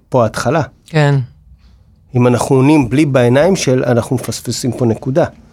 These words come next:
Speaker 1: ואז כל השאלות האלה, אה, אה, יצרו באיזשהו דחף מסוים לנסות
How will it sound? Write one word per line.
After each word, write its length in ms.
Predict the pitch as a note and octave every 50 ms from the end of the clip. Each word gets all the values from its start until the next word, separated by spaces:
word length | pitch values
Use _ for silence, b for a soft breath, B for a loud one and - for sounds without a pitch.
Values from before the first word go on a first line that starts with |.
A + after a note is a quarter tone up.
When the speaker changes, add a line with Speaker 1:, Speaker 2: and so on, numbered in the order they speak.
| B B B B B B B B B B - - - - - - - B2+
Speaker 1:
ואז 760 | A2+ - A2+ - - D#3+ D#3 F3+ G3+ A2+ - - - - - - _ _ _ _ - - - _ -
כל 240 | - - D3+ E3+ G3+
השאלות 460 | G3+ - - A3 F#3 D#3 C#3 C3+ -
האלה, 280 | D3 C3 A#2+ A2+ A2 A2 - - _ _ - A#2
אה, 140 | G#2+ G#2+ - - - A#2+
אה, 80 | A2+ - - - _ _ _ _ _ _ _ _ _ _ _ _ -
יצרו 500 | C3 B2 A#2 - - - - - D#3 F3
באיזשהו 560 | F3 D#3 D3+ D3 - - - - E3 D3+ C#3 C3
דחף 480 | A#2+ A2+ B2+ C3 C3 - - C3+ -
מסוים 580 | C3+ C3 A#2+ - - - A#2 G#2 F#2+ F#2 F#2+ G#2+ A2 - - b b b b b b b b b b -
לנסות 720 | - A2+ A2 A2 - - - - D#3+ E3 D#3 - _ - -